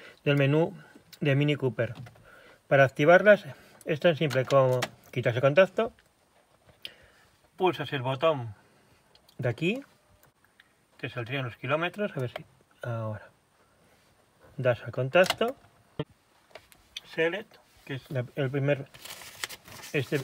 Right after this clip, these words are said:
el uno es el número de chasis, le dais al siguiente, que sería uno uno, que es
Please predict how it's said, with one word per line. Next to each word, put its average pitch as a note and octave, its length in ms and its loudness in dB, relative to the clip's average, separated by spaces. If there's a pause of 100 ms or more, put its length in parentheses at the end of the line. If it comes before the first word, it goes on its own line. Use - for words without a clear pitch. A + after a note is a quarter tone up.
(180)
el D3 100 2
uno C#3 260 0 (1600)
es D#3 320 0 (160)
el B2+ 680 0 (3000)
número D3 360 0
de C3 140 0
chasis, F#3+ 540 2 (1500)
le C3 180 0
dais C3 280 2
al B2+ 80 0
siguiente, F#3 600 0 (1300)
que B2 120 -8
sería A#2 380 -2 (1500)
uno C3+ 300 0
uno, F#3 260 4 (1400)
que B2+ 200 0
es - 200 -8